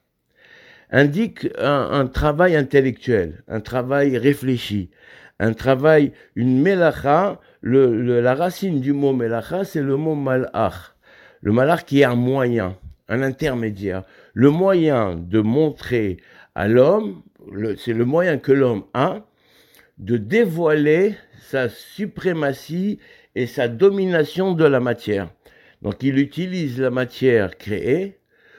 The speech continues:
pour la transformer et en faire autre chose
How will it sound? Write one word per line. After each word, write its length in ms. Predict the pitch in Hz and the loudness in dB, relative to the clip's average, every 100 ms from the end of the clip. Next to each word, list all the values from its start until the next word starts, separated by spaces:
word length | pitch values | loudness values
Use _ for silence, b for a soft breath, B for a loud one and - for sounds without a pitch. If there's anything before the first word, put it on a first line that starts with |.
| b _ | b _
pour 680 | 165 233 220 180 127 117 - _ _ _ _ - | -2 2 4 4 2 -10 -20 _ _ _ _ -8
la 240 | 131 127 | -6 -6
transformer 1040 | - - 156 - - 127 110 123 143 185 - b b b | -8 -6 -4 -6 -6 -4 -4 -2 -4 -4 -12 b b b
et 40 | 120 | -4
en 100 | 135 | -2
faire 340 | 170 185 170 | 0 0 0
autre 360 | 175 170 - 135 | -2 -2 2 0
chose 540 | 123 139 170 202 180 | 2 0 2 2 -4